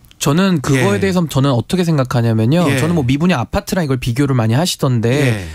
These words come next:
Speaker 1: 사실 그것도 시장 원리에 대해서는 위반되는 게 맞죠.
Speaker 2: 그,
Speaker 1: 그러니까
Speaker 2: 그렇죠.
Speaker 1: 저는 원칙과 예외를 우리가 혼동하면 안 된다.
Speaker 2: 아.
Speaker 1: 그럼 만약에 그런 논리로 친다면요. 지금 어려운 산업이 되게 많지 않습니까? 그리고
Speaker 2: 그렇죠.
Speaker 1: 사양 산업 많거든요.
Speaker 2: 예.
Speaker 1: 그거 국가한테 다 사달라 그러면 이제 형평성 차원에서 어떻게 접근을 할 것이냐.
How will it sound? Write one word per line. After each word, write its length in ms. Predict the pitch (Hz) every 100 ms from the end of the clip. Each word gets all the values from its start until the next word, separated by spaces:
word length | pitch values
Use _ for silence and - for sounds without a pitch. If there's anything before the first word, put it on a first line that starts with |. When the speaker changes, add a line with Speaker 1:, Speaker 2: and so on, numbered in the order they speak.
| 80
Speaker 1:
사실 420 | - - 220 302
그것도 320 | - 156 208 254
시장 360 | - 262 294
원리에 240 | 285 262 226
대해서는 560 | 196 175 170 180 170
위반되는 480 | 127 127 190 196 185
게 60 | 180
맞죠. 720 | 107 120 - 143 117 127 123
Speaker 2:
그, 80 | -
Speaker 1:
그러니까 240 | - -
Speaker 2:
그렇죠. 220 | 208 135
Speaker 1:
저는 220 | 156 202 147
원칙과 540 | 123 165 285 - 240
예외를 280 | 135 165 175
우리가 160 | 135
혼동하면 420 | 151 190 202 196 120
안 100 | 107
된다. 520 | 127 117 110 107 110
Speaker 2:
아. 20 |
Speaker 1:
그럼 140 | 220
만약에 320 | 196 160 208 185
그런 260 | 151 196
논리로 300 | 208 202 185
친다면요. 720 | - 170 165 156 165 214 123 - - - - -
지금 180 | 196 131
어려운 260 | 165 247
산업이 300 | 240 220 208
되게 160 | 185 156
많지 320 | 110 110 156
않습니까? 420 | 135 127 110 -
그리고 40 | 131
Speaker 2:
그렇죠. 100 | 127
Speaker 1:
사양 220 | 226 233
산업 200 | 214 196
많거든요. 600 | 127 101 131 113 113 180
Speaker 2:
예. 160 | 147 120
Speaker 1:
그거 140 | 98 110
국가한테 420 | 147 226 226 196
다 160 | -
사달라 440 | 147 233 254 240 214
그러면 180 | 185 170
이제 140 | 135
형평성 480 | 214 - 262 240 214
차원에서 360 | 190 170 160
어떻게 300 | 110 - 214
접근을 380 | 180 139 151 143
할 80 | 151
것이냐. 760 | 139 127 120 104 107 123 120